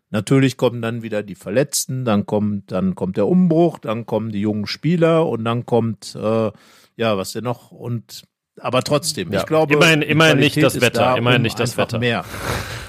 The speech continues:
Speaker 1: Ja, das wäre ja, das Wetter war das aller-, <laughs> das allerwenigsten Schlimmste. Das war doch ein schöner Pokalfight. Andere Mannschaften sind bei solchen Wetterbedingungen schon Weltmeister geworden.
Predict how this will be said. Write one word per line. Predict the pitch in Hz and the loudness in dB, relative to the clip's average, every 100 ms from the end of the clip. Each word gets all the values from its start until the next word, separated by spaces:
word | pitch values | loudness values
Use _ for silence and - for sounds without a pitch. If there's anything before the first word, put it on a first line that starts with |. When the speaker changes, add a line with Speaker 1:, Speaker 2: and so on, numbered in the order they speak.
| - 151 - 131 117 104 | -6 -6 -6 -8 -8 -2
Speaker 1:
Ja, | 120 143 | 2 2
das | 95 - | 0 -4
wäre | 104 113 117 | -4 -2 0
ja, | 117 110 - - - - | 0 -2 -8 -20 -20 -16
das | - | -8
Wetter | 110 135 151 | -2 2 4
war | 139 | 4
das | 135 131 - | 4 2 0
aller-, | 127 156 - - | -4 -4 -4 -2
<laughs> | 185 - | -2 0
das | 202 - | -4 -4
allerwenigsten | - 170 143 131 147 110 - - | -4 -2 0 0 0 -2 -8 -14
Schlimmste. | - 113 117 - 127 - - - | -10 -6 -6 -6 -8 -8 -14 -12
Das | 113 | -4
war | 156 | 0
doch | 160 156 | 2 2
ein | 156 | 0
schöner | 160 160 143 | 0 2 0
Pokalfight. | 147 - 147 160 - 90 - | -2 -2 0 0 -2 -4 -4
Andere | 123 139 | -2 0
Mannschaften | 139 151 156 156 - 139 | 2 4 4 0 0 -2
sind | 147 143 | -2 2
bei | 135 | 2
solchen | 139 139 135 | 2 0 0
Wetterbedingungen | 135 151 131 131 131 135 131 | -2 0 -2 -2 -2 -2 -4
schon | 139 127 | -6 -6
Weltmeister | 156 - 78 78 - 87 | -6 -6 -10 -10 -14 -16
geworden. | - 50 - | -18 -20 -20